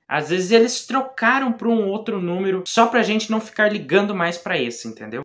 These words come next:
Essa é uma das explicações que pode não estar dando certo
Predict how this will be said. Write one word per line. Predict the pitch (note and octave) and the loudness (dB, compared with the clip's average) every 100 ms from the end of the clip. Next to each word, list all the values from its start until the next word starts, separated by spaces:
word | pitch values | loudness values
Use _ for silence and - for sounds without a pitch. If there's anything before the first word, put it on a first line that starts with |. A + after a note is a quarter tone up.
| - | 0
Essa | G#3 C#4 - | 0 0 0
é | |
uma | D4 C#4 | 2 2
das | A#3 A#3+ - - - _ - | 2 0 -2 -12 -20 _ -12
explicações | F#3 G#3+ A3+ A#3 A3+ G#3+ G#3+ | -10 -4 0 0 0 -2 -2
que | G3+ | -4
pode | F#3 F3+ F3+ | 2 2 2
não | F3 F3 G#3 | 0 2 2
estar | B3 - G3+ | 0 -2 -2
dando | F#3 F#3+ G3 | -2 -4 -6
certo | - F3+ F3 F#3 | -2 0 0 -2